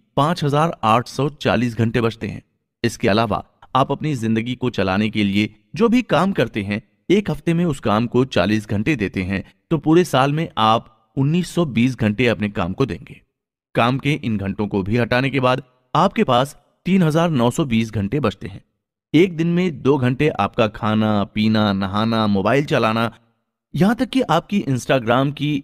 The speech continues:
स्क्रॉलिंग का भी मिला लें, तो आप इन सभी कामों पर एक साल में सात सौ तीस घंटे खर्च होते हैं। इन सब के बावजूद भी आपके पास तीन हजार एक सौ नब्बे घंटे बचते हैं।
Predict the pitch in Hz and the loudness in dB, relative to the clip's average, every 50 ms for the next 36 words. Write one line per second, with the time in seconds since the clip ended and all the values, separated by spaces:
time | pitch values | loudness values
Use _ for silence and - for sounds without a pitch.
0 | _ - - - - 131 123 143 170 202 202 202 180 143 123 143 160 120 110 101 | _ -14 -20 -8 -2 0 2 2 4 2 2 2 2 0 0 0 -2 -2 -2 -2
1 | 92 90 95 95 107 120 - - _ _ _ _ - 185 - - 151 151 175 165 | -2 -4 -4 -4 -4 -6 -6 -10 _ _ _ _ 0 2 2 2 2 2 0 0
2 | - - - 147 156 147 - 127 110 117 135 147 - 127 107 104 117 120 - - | -4 -6 -6 -6 -6 -4 -2 -2 0 0 0 0 0 0 0 2 0 0 0 0
3 | 110 120 127 - _ - 117 123 131 135 - - - - 101 117 123 113 107 110 | 0 0 0 -4 _ -4 0 0 0 -2 -4 -4 -2 0 2 2 2 2 2 0
4 | 117 123 - _ _ _ _ - - - 147 160 175 - - - - 156 165 165 | 0 -2 -6 _ _ _ _ -6 -2 -2 0 0 -2 -6 -8 -4 -2 -2 -2 -4
5 | _ _ - 139 147 160 147 120 110 131 120 120 - 139 131 - 135 117 - - | _ _ -2 -2 -2 -2 -2 -2 -2 0 0 0 0 -2 -2 -2 -4 -6 -4 -4
6 | 104 101 101 - 120 104 107 - _ _ _ _ _ _ _ _ _ - 185 214 | -6 -6 -4 -6 -10 -12 -14 -16 _ _ _ _ _ _ _ _ _ 4 4 4
7 | 214 - 196 180 - - 208 160 139 123 120 120 113 131 156 156 131 131 151 165 | 4 4 2 0 2 0 2 2 2 2 2 0 0 0 -2 0 0 0 2 2
8 | 147 120 117 - 135 110 - 110 110 120 - - - _ _ _ _ _ - 156 | 2 2 0 -2 -2 0 2 2 2 2 0 -4 -12 _ _ _ _ _ -2 0
9 | 165 143 139 127 143 151 160 - - 120 120 120 - - - 113 110 98 101 107 | 2 2 2 2 2 0 -2 -2 -2 -2 -2 -2 -2 -4 -4 -4 -2 -4 -2 0
10 | 117 139 135 113 113 123 117 123 104 104 104 - - 101 - - | 0 0 0 0 -2 -4 -2 -2 -2 -4 -4 -6 -10 -12 -12 -14